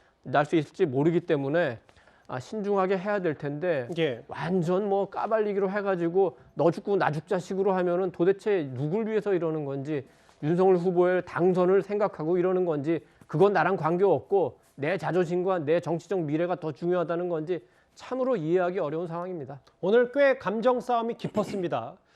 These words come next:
Speaker 2: 저 화면에 보시는 저 배신자 표현, 배신자 언급의 발끈에서일까요? 국민의당 이태규 총괄선대본부장이 오늘 기자회견을 열고 이런 말을 했습니다. 좀 더 길게 들어보겠습니다.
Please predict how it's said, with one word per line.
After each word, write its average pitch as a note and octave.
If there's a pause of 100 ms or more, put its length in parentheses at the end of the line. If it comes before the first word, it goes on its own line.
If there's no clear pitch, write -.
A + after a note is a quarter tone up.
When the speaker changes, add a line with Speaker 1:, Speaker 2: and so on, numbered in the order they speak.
(460)
Speaker 2:
저 G3+
화면에 C4
보시는 B3+
저 A#3
배신자 A#3
표현, F3+
배신자 A3
언급의 G#3
발끈에서일까요? G3 (400)
국민의당 A#3
이태규 A#3
총괄선대본부장이 G#3+ (420)
오늘 A3+
기자회견을 A3+
열고 G#3
이런 G3+
말을 G3+
했습니다. C3
좀 F3+
더 D3+
길게 E3+
들어보겠습니다. G2+